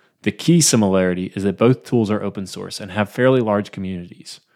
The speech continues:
making it unclear as to which service wins out in the long run. Right now, because the market is so nascent, it seems that Consul has a long runway for growth,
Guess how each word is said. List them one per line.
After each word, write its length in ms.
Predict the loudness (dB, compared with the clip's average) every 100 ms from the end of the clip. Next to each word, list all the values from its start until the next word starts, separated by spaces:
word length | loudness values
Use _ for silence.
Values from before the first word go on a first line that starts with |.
| _ _ _ _
making 260 | 0 2 -2
it 100 | 2
unclear 500 | 2 2 2 0 2
as 200 | -2 -4
to 100 | -2
which 240 | -2 -2
service 460 | -4 0 0 -2 -4
wins 240 | -4 -2
out 260 | -2 -4 -6
in 120 | -12
the 60 | -8
long 260 | -8 -10
run. 260 | -14 -18 -20 _ _ _ _ _ _ _
Right 160 | -4 -2
now, 460 | 2 2 2 -2 _
because 200 | -4 -2
the 60 | 0
market 300 | 0 0 -2
is 80 | 0
so 160 | -2
nascent, 480 | 2 2 2 0 -4 _ _ _ _ _
it 140 | -4
seems 320 | -2 2 2 2
that 100 | -2
Consul 440 | 0 -2 0 -4
has 120 | -2
a 60 | -2
long 260 | 2 2
runway 300 | 0 -2 -2
for 160 | -2 -4
growth, 440 | -4 -8 -8 -16